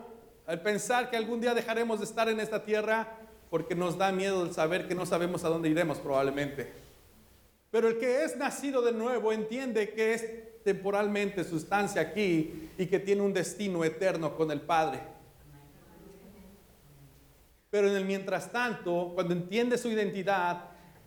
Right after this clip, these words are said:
servirá, amará a la iglesia de Cristo, porque quien ama a su iglesia, ama a Cristo. Porque quien sirve a su iglesia, sirve a Cristo.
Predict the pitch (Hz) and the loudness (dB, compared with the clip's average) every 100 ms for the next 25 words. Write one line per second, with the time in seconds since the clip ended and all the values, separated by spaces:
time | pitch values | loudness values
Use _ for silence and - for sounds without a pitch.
0 | - - - - 190 175 151 160 165 185 | -20 -20 -8 0 2 2 0 0 2 2
1 | 156 131 - - - 165 170 165 165 190 | 0 -6 -16 -12 -2 0 2 0 2 4
2 | 262 269 226 196 208 208 214 185 175 202 | 4 4 2 2 2 2 0 -4 -4 -4
3 | 196 190 170 180 - 185 185 190 190 196 | -4 -4 -4 -4 -2 -4 -2 -4 0 0
4 | 277 339 339 - 277 240 240 202 - 175 | 2 2 0 0 -4 2 2 2 0 -2
5 | 160 160 160 - 151 160 156 156 151 - | -2 -4 -8 -6 -4 -2 -2 -2 -2 0
6 | 160 147 - - 233 233 226 220 220 214 | 0 0 -4 0 2 4 0 -2 -2 -2
7 | 269 302 330 339 311 285 247 247 254 214 | 0 0 4 4 2 0 0 2 2 2
8 | 170 175 165 - 196 180 185 180 185 190 | -2 -2 -2 -4 -4 0 0 -2 -2 -2
9 | 185 202 | 0 0